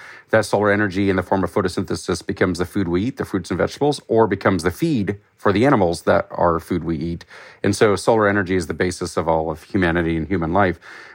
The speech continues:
But photosynthesis itself is not very efficient, which is one of the surprises. The global photosynthetic mean is, like,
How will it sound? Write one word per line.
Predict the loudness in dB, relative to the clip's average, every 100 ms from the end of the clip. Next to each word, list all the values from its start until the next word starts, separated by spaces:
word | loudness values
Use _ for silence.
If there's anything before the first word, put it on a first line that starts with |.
| _
But | 0 0
photosynthesis | 0 2 2 0 -2 0 -2 0
itself | -2 2 2 2
is | 2
not | 2
very | 4 2
efficient, | 2 -2 -2 -4
which | -2 -6
is | -2
one | 0
of | 0
the | -2
surprises. | -6 0 2 2 -2 0
The | 0 0
global | 2 2 2
photosynthetic | 2 0 0 0 0 0
mean | 0 0 0
is, | 0
like, | 0 -2